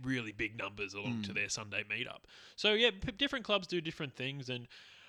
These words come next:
Speaker 1: uh, just try something. Just, yeah, invite anyone. Invite your mum, invite your dad, invite your, your cousins, your, or your, your, your local footy club, or whatever you can do, and just get 'em in the water. And, s-, you know,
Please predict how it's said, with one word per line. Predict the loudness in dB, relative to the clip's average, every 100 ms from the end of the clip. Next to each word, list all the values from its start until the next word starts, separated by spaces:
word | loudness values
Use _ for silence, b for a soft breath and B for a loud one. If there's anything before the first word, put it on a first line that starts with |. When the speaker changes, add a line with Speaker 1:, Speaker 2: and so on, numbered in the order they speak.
| B
Speaker 1:
uh, | -6 -4 0
just | 0 0
try | -2 0 -2
something. | -2 -6 -2
Just, | -2 -2 -4
yeah, | -4 -2 -4 -8 -20 -6
invite | -4 0 2 4
anyone. | 2 2 2
Invite | 2 2 0
your | 0
mum, | -2 -2
invite | -2 -4
your | -6
dad, | -4 -2 -2
invite | -2 -4 -2
your, | -2 -2
your | -4 -4
cousins, | -2 -2 -4 -4
your, | -4 -6 -6
or | -10
your, | -8 -10
your, | -10 -14 -10
your | -4
local | -2 -2 -2 -4 -10
footy | -4 -2 -2
club, | -2 -2 -2
or | 0
whatever | 4 4 2
you | -2
can | -4
do, | 0 2 2
and | -2
just | -6 0
get | 0
'em | 0
in | -4
the | -6
water. | -4 0 0 -2
And, | -8 B B B B B
s-, | 0 0 -2
you | -4
know, | -6